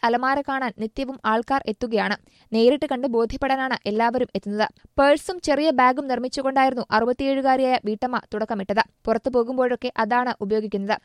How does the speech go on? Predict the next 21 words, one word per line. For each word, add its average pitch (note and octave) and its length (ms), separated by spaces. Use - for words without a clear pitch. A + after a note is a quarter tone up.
അയൽക്കാരും D#4+ 500
നാട്ടുകാരും C#4 520
അത് A3+ 160
കണ്ട് B3+ 220
എവിടുന്ന് B3+ 340
വാങ്ങിയെന്ന് B3 440
തിരക്കിയപ്പോഴാണ് B3 800
രഹസ്യം A3+ 360
വെളിപ്പെടുത്തിയത്. G#3 500
എന്നാൽ A3 220
വീട്ടിലെ A#3+ 400
പാൽ A3+ 220
കവറുകൾ B3+ 380
തരാമെന്നായി A#3+ 680
നാട്ടുകാർ. G3+ 400
ആവശ്യമുള്ളവർക്ക് D4+ 720
നിർമ്മിച്ചു B3 360
കൊടുക്കും. G3+ 280
കൂടുതൽ A#3+ 300
കവറുകൾ B3+ 360
കിട്ടിയതോടെ A#3+ 480